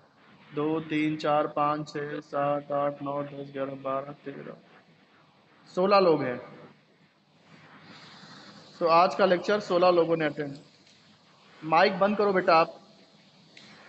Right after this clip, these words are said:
तो ये सत्ताईस सात इक्कीस का आठवीं class का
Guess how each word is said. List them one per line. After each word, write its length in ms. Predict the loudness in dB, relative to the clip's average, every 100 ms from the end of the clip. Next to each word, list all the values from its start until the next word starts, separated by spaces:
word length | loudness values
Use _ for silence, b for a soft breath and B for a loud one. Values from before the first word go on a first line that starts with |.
| -20 -20 -20 -20 -20 -20 -20 -20 -20 -20 _ _ _ _ _ _ _ _ -20 _ _ -20 _ -6
तो 60 |
ये 100 | -4
सत्ताईस 560 | -2 -2 0 2 2 -2 -10 -20 -20 -20 -20 _ _ _ 0
सात 260 | 2 2
इक्कीस 440 | -2 -6 -8 -10 -6
का 500 | 0 0 0 -6 -18 -20 -4
आठवीं 380 | -2 -2 -4 -6
class 320 | 0 2 0
का 220 | -2 -2